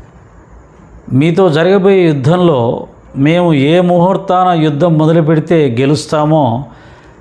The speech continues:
మిమ్మల్ని అడిగి ముహూర్తం నిర్ణయించుకొని రమ్మని నన్ను పంపించాడు" అంటాడు. రావణబ్రహ్మ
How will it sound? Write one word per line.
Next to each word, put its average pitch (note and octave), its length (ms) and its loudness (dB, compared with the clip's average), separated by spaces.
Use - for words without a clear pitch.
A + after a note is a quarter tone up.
మిమ్మల్ని D3+ 360 2
అడిగి F3+ 260 0
ముహూర్తం F#3 580 0
నిర్ణయించుకొని D#3+ 640 0
రమ్మని C#3+ 640 2
నన్ను C#3+ 180 0
పంపించాడు" B2 680 -2
అంటాడు. A#2+ 380 -4
రావణబ్రహ్మ C3+ 920 0